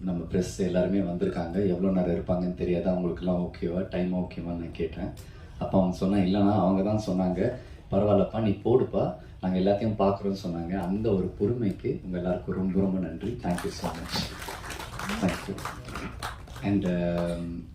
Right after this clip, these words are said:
இங்க இருக்கிறவங்க எல்லாருமே வந்து இந்த முப்பது வருஷத்துல நான் சினிமால என்ன பார்த்து கத்துக்கிட்டனோ, நான் என்ன பார்த்து வளர்ந்தனோ, என்னோட ஜேர்னில நீங்க எல்லாருமே இருக்கீங்க.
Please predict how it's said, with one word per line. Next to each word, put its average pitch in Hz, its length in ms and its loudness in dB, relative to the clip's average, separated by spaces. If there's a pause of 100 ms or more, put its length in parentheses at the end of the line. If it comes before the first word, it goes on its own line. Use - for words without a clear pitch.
(160)
இங்க 98 200 4
இருக்கிறவங்க 107 480 6
எல்லாருமே 123 540 8
வந்து 104 200 2
இந்த 98 200 2
முப்பது 107 420 2
வருஷத்துல 107 300 0
நான் 98 240 0
சினிமால 104 280 2
என்ன 95 240 2
பார்த்து 98 360 0
கத்துக்கிட்டனோ, 92 600 -2 (1400)
நான் 90 120 -2
என்ன 98 160 4
பார்த்து 98 440 4
வளர்ந்தனோ, 87 540 0 (200)
என்னோட 87 240 -2 (120)
ஜேர்னில 95 480 0 (680)
நீங்க 87 180 -2
எல்லாருமே 98 640 2
இருக்கீங்க. 90 460 -4